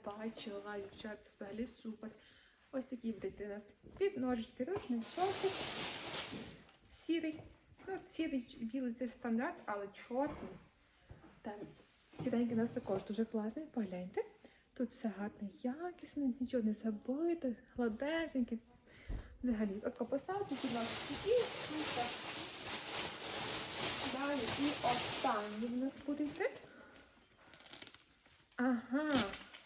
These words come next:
Це для котиків. Погляньте, це для котиків. Це така штучка, отут собі ставите її, ви можете її приліпити навіть. Тут у нас такі, така дряпучка йде.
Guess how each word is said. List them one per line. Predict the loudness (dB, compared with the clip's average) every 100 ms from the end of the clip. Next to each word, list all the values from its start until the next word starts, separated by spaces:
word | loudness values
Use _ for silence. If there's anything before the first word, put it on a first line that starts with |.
| -8 -20 -20 -20 -20 -20 -20 -20 -20 -20 -20 -16 -8
Це | -4
для | 2 2
котиків. | 2 0 2 2 0 -2 -4 -6 -10 -12 -14 -12 -12 -14 -18 -20 _ -20 -20 -20 -20 -10
Погляньте, | -4 2 2 2 2 0 -2
це | -10 -6
для | -4
котиків. | -6 -6 -2 -2 -4 -12 -14 -14 -20 _ _ _ -18 -16 -16 -18 -8 -2
Це |
така | 0 0 -2
штучка, | 2 0 2 2 0 -8 -12 -6
отут | -4 0
собі | 0 0
ставите | -2 -4 -4 -2
її, | 0 2 0 -2
ви | 0
можете | 2 0 0
її | -4
приліпити | -2 0 0 2 0 0 0
навіть. | 0 0 -6 -20 -20 -20 -20 -20 -6
Тут | -4 2
у | 4
нас | 4
такі, | 2 0 2
така | 2 4 4
дряпучка | 8 8 6 2 0 0 2
йде. | 4 4 2